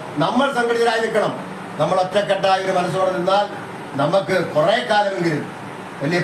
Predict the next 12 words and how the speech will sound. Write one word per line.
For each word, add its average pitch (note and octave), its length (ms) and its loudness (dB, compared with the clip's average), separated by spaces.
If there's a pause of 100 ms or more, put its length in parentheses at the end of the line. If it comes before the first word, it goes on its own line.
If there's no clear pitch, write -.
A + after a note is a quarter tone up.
പരിക്കില്ലാതെ D3+ 640 0
ജീവിച്ചു C#3 260 0
പോകാൻ C3+ 160 -2
സാധിക്കും. A#2+ 380 -6 (140)
ഇല്ല, B2+ 140 -4
വലിയ B2+ 380 -6 (280)
പ്രതിസന്ധിയിലേക്ക് B2+ 760 -6
നമ്മൾ A#2 320 -6
ചെന്നപ്പെടും D3 540 -8 (180)
എന്ന് C3 140 -8
മനസ്സിലാക്കിക്കൊണ്ട്, B2+ 720 -4
പിന്നെ C3 280 -6